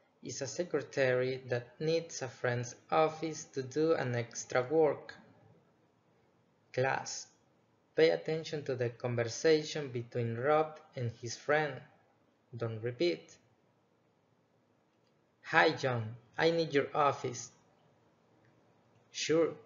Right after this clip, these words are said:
you can go after work." "Is there a computer in?" "Oh yes, I keep a laptop on my desk." "You can also find food outside." "Thanks."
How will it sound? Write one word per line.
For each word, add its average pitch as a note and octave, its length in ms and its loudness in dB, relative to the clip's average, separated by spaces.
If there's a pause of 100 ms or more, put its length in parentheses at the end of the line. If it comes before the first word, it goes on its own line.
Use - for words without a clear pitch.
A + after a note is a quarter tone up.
(360)
you A#2+ 140 2
can C#3+ 240 0
go E3 220 12
after C3 320 0
work." D3 580 0 (1400)
"Is B2+ 240 -8
there C3+ 240 8
a B2+ 100 -2
computer B2 480 4
in?" F#3+ 340 2 (1400)
"Oh C#3 200 8
yes, B2 500 2 (280)
I D#3 80 2
keep F#3+ 260 -4
a D3 60 8
laptop C#3 480 2
on A#2 160 -2
my A2 100 -2
desk." - 560 0 (960)
"You A#2+ 140 0
can B2+ 280 0
also D#3+ 460 4
find A#2 360 -4
food F3 380 -2
outside." B2 800 -4 (1120)
"Thanks." B2+ 720 -4